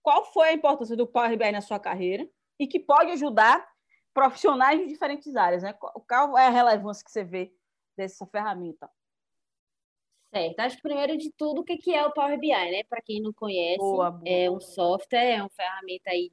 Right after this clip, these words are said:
Speaker 2: da Business Intelligence, da Microsoft. E ele permite aí a gente desenvolver alguns dashboards que são muito interativos, facilita aí as questões de decisões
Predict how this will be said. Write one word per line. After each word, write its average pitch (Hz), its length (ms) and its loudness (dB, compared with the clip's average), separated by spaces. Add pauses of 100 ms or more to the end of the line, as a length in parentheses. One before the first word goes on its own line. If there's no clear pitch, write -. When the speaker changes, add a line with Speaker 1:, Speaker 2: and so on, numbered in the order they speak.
(120)
Speaker 2:
da 185 240 -2
Business 180 420 -6
Intelligence, 190 1000 -6
da 175 120 -8
Microsoft. 175 1120 -8 (800)
E 240 80 2
ele 262 200 4
permite 294 560 2
aí 262 300 4
a 269 80 6
gente 254 220 -2
desenvolver 247 440 0
alguns 254 240 -2
dashboards 226 960 -2
que - 80 -20
são 233 140 -10
muito 220 180 -12
interativos, 214 1080 -6 (380)
facilita 220 580 -4
aí 220 140 -2
as 220 100 -4
questões 208 400 -10
de 190 40 -16
decisões 214 340 -10